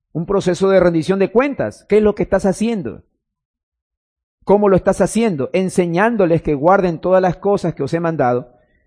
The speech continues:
Y la promesa del Señor, Él estará con nosotros todos los días hasta el fin del mundo.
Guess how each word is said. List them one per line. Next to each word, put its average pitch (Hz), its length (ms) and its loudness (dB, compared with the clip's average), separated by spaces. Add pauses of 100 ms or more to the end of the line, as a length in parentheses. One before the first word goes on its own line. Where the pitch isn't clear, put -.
(840)
Y 135 100 -6
la 131 140 -2
promesa 151 340 -2
del 165 100 2
Señor, 165 680 -2
Él 139 120 -2
estará 139 340 0
con 139 100 -8
nosotros 131 400 -6
todos 131 200 -2
los 127 120 -2
días 131 280 -6
hasta 113 140 -10
el 107 60 -8
fin 120 160 -10
del 107 100 -8
mundo. 87 280 -14